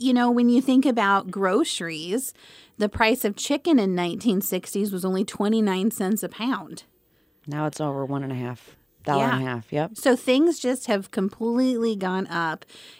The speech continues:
Speaker 1: Uh, peanut butter is kind of a funny one. Peanut butter used to cost eighty cents a jar.
Speaker 2: <laughs>
Speaker 1: Now it's almost three bucks a
Speaker 2: It's
Speaker 1: jar.
Speaker 2: almost three dollars, yep.
Speaker 1: <laughs>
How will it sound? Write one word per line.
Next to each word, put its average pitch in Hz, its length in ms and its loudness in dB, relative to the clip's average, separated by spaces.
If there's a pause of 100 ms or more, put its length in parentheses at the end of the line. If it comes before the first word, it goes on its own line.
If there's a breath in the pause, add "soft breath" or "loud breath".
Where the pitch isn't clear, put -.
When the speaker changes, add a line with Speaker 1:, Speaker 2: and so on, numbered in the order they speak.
Speaker 1:
Uh, 190 260 2
peanut 370 300 -2
butter 185 180 2
is 180 100 -2
kind 180 220 -2
of 170 140 -4
a 170 80 -2
funny 175 320 -2
one. 185 240 -2
Peanut 254 300 0
butter 185 200 0
used 185 340 -6
to 180 60 -8
cost 190 340 -2
eighty 196 240 -4
cents 196 320 -2
a 208 80 0
jar. 196 480 0 (240)
Speaker 2:
<laughs> 190 220 -4
Speaker 1:
Now 190 260 4
it's 196 120 0
almost 180 320 0
three 208 180 -2
bucks 160 260 -2
a 170 40 -8
Speaker 2:
It's 156 60 -12
Speaker 1:
jar. 139 200 0
Speaker 2:
almost 277 180 2
three 165 160 -4
dollars, 156 460 0
yep. 156 260 0
Speaker 1:
<laughs> - 40 -16